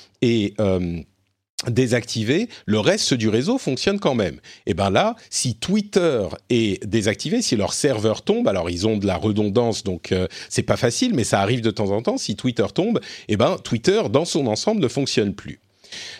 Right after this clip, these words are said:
Euh, la, la, la, l'idée décentralisée, euh, de ce projet, ça serait d'avoir un ensemble de standards, en fait, de protocoles ouverts qui seraient utilisables par, euh, tous ceux qui veulent les utiliser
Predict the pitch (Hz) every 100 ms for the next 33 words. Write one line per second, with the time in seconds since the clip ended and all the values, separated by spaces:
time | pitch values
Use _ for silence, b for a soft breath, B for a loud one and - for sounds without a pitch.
0 | - 127 117 - 123 123 151 147 139 123
1 | 120 139 120 113 135 185 190 202 123 175
2 | 160 151 - 143 127 117 127 120 95 -
3 | 101 92 92 107 113 107 85 - - -
4 | - - 107 98 92 87 120 104 165 240
5 | - B B - 151 - 175 196 143 120
6 | 113 113 98 - B - 127 143 151 226
7 | 254 190 120 123 117 - 214 220 104 82
8 | 127 156 98 - 131 196 120 104 - 190
9 | 185 170 170 156 127 - 160 110 107 208
10 | 147 b b - - 190 185 185 - 151
11 | 151 143 143 101 - - 117 110 85 B
12 | B - 104 98 - 214 - 196 175 120
13 | 107 117 107 95 92 - 90 87 107 240